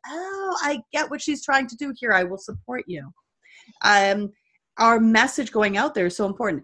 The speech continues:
If she's raising money for dance and provides a story saying, "Hey, I was a ballerina before my car accident. After my car accident, I could no longer dance.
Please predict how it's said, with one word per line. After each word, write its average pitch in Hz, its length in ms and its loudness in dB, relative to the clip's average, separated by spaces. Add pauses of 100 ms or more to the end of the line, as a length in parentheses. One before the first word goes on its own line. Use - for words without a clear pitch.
(300)
If 302 680 2 (360)
she's 214 320 0
raising 220 320 4
money 190 220 0
for 185 160 -2
dance 180 560 0
and 214 160 -6
provides 202 500 0
a 175 40 -4
story 214 680 0
saying, 190 540 0
"Hey, 214 640 0 (580)
I 254 380 6
was 233 420 6
a 202 100 2
ballerina 190 1160 2
before 202 320 0
my 180 160 0
car 196 320 2
accident. 156 600 -2 (280)
After 202 220 2
my 180 140 0
car 214 260 2
accident, 175 540 2
I 190 100 -4
could 185 180 -10
no 180 180 -4
longer 175 340 -2
dance. 175 640 0